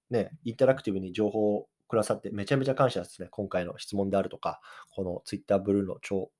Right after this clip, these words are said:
な、超-、長文機能とか、うん、本当に貴重な情報ありがとうございます。やっぱり日本にいる情-、日本情報とかわからないからさ、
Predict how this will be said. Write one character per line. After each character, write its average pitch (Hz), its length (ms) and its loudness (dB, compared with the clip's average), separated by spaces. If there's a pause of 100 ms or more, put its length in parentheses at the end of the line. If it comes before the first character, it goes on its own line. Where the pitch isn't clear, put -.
(100)
な、 90 200 -10 (100)
超-、 101 300 -2 (600)
長 98 540 2 (180)
文 98 180 0
機 107 120 -4
能 90 100 -4
と - 100 -12
か、 127 200 -4 (420)
う 104 80 -6
ん、 92 160 -6 (160)
本 104 140 -8
当 101 100 -2
に 98 180 -4 (1400)
貴 - 120 -8
重 117 80 0
な 110 80 4
情 107 140 4
報 104 100 6
あ - 20 10
り 117 60 8
が - 20 8
と 107 60 2
う - 20 2
ご 90 40 4
ざ 87 60 4
い - 40 2
ま 85 80 -4
す。 - 200 -10
や 98 60 0
っ - 40 -16
ぱ 107 100 2
り 87 80 2
日 92 80 -2
本 165 240 6
に 95 60 2
い 92 40 4
る 90 80 2
情-、 95 220 -2
日 107 100 -4
本 170 220 2
情 165 100 0
報 160 140 0
と - 80 -6
か - 80 -2
わ 165 140 -4
か 180 100 4
ら 247 80 2
な 98 100 0
い - 80 -4
か - 80 -6
ら 82 100 -12
さ、 - 380 -12